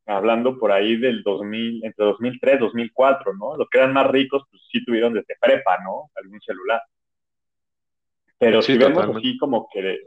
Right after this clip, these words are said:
Speaker 1: eh, la temporalidad, estamos hablando del dos mil cuatro, estamos en el dos mil veintidós, o sea, no han pasado veinte años, y ahorita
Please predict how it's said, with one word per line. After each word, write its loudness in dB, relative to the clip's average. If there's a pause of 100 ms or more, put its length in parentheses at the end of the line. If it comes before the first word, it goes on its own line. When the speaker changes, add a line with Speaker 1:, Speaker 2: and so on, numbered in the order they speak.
(220)
Speaker 1:
eh, 2
la 0
temporalidad, 2
estamos -2
hablando 4
del 4
dos -2
mil -4
cuatro, 2
estamos -4
en -12
el -10
dos -4
mil -6
veintidós, 2
o -16
sea, 0
no -4
han -6
pasado 4
veinte 0
años, -2 (500)
y 2
ahorita 4